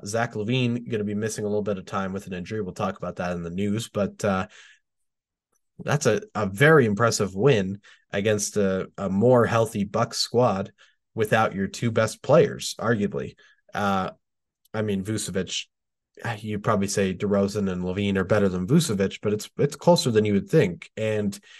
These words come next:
that's a great win for the Bulls, especially for a team that isn't winning as many games as they would like, especially this season compared to previous years and the players they have.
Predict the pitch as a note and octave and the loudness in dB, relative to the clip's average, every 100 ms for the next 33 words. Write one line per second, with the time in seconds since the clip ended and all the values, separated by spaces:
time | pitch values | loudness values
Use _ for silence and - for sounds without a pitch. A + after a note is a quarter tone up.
0 | - _ _ _ _ D3 D3 G2 B2 D#3 | -20 _ _ _ _ 0 2 4 4 6
1 | C3 B2+ B2 A2+ G#2 A2+ A2+ A2 G#2+ G#2 | 4 4 2 -2 0 4 6 4 2 -2
2 | - B2 B2+ G#2+ F#2+ - A2 G#2+ G#2 G2 | 0 0 0 -2 -4 -4 -2 0 2 0
3 | - _ _ - G#2+ A2+ A2 - - - | -2 _ _ -6 -2 0 -2 -4 -18 -20
4 | - - A#2 C#3 B2 B2 A#2+ B2+ A2 B2 | -20 -2 4 6 6 6 4 2 2 2
5 | A#2+ G2+ G2 C3 B2 F#2 F#2 G2 G#2+ - | 2 -2 2 4 4 0 -4 -6 -6 -2
6 | G2 - G2+ F#2+ G2 - G2 F#2+ G2 G2+ | -2 0 -2 0 -2 -2 -2 -2 -2 -4
7 | - F2+ G#2+ G2 F#2+ F2 A#2 G#2 F#2+ - | -6 -6 -2 -2 -2 -4 -2 0 -2 -4
8 | F#2+ F#2 A2 - _ _ _ - F2+ F2 | -6 -4 -6 -8 _ _ _ -6 -6 -2
9 | A2+ G#2 F#2+ F2+ E2+ - A#2+ G2+ G#2+ | 2 4 2 -2 -4 0 2 2 -2